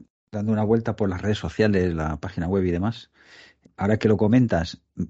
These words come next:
me ha parecido increíble que tengáis efectivamente ra-, redes en tantos idiomas. Yo lo primero que, la primera pregunta que me he hecho es cómo se gestiona esto. O sea,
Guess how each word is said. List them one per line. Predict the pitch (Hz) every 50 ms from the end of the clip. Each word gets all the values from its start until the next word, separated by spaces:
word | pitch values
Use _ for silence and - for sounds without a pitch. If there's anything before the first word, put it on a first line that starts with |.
| _ -
me | - 104 110
ha | 113
parecido | 117 120 117 110 110 - 131 135 120 107 95 95 -
increíble | 113 107 107 101 - 101 101 101 110 120 123 113 101 92 82 82 82 _ _ _ _ _ _ _ _ -
que | - 95
tengáis | 90 92 90 92 104 113 110 107 -
efectivamente | 92 90 90 87 - 104 98 95 95 113 113 110 92
ra-, | 82 95 98 107 104 -
redes | 85 78 82 92 101 107 - -
en | 98 95
tantos | 107 107 110 110 98
idiomas. | 101 104 104 113 120 127 135 123
Yo | 107 110 127 104
lo | 98 98
primero | 87 98 92 95 107 113 110
que, | - 113 110 107 104 -
la | 107 107 101
primera | 98 98 95 101 113 113
pregunta | 104 113 113 110 117 110
que | 107
me | 104 107
he | 107
hecho | - - 117
es | 110 - _ - _ _ _ -
cómo | - 107 101 110
se | - 113 98
gestiona | - 95 90 - - 95 85 85 85 113
esto. | 131 - - 85
O | 78
sea, | 90 85